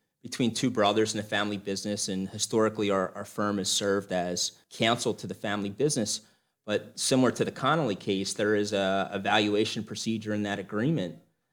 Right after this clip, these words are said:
that gives the shareholders, the two brothers,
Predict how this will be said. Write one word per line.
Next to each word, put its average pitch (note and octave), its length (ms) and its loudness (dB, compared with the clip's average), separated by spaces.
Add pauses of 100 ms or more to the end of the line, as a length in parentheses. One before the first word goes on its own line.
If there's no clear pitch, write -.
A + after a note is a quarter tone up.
(220)
that G2+ 560 4
gives A2+ 320 4
the G#2+ 320 0
shareholders, A2+ 800 2
the - 80 -6
two - 220 -4
brothers, G#2 720 0